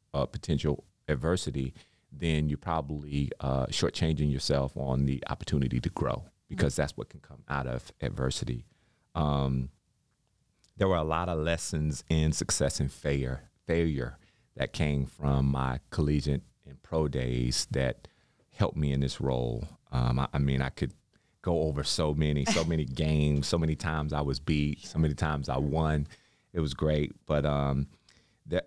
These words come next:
Speaker 1: there will be times as an entrepreneur, um,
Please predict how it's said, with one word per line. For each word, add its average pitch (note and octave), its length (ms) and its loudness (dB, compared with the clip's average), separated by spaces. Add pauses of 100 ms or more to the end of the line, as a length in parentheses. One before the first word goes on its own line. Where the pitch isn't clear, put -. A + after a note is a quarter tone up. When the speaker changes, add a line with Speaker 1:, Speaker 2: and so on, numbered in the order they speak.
Speaker 1:
there F2+ 200 2
will G2 120 2
be F2 120 2
times D#2+ 960 -2
as D#2 160 0
an D#2 80 2
entrepreneur, D2 760 0 (640)
um, C#2 560 0